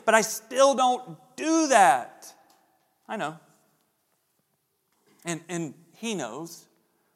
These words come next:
That's why it's a kingdom of grace and acceptance and absolution based on his work for you, not your work for him. And that's why he's not just our example,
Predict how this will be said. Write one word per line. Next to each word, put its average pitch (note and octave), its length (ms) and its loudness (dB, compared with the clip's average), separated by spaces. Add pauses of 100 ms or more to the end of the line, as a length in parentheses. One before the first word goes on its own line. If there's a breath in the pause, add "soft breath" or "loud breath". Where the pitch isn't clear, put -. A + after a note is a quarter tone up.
(1800)
That's G3+ 240 0
why G#3 160 4
it's E3 220 -6
a E3+ 40 -10
kingdom F3+ 460 -10
of C3 160 -14
grace E3+ 560 -10 (380 soft breath)
and D3 120 -10
acceptance F3 640 -8
and D3+ 80 -8
absolution D3+ 760 -8
based E3 320 -10
on D3+ 80 -12
his C#3 220 -14
work F#3+ 340 -8
for D3+ 200 -14
you, A#2+ 220 -14
not G3 200 -14
your G3+ 100 -8
work C#3+ 300 -10
for A#2+ 160 -16
him. B2 400 -16 (1400)
And F#3+ 120 -2
that's B3 200 -2
why A#3 120 -2
he's G#3 280 -12
not G#3 240 -4
just F3 200 -10
our E3+ 140 0
example, C3+ 920 -10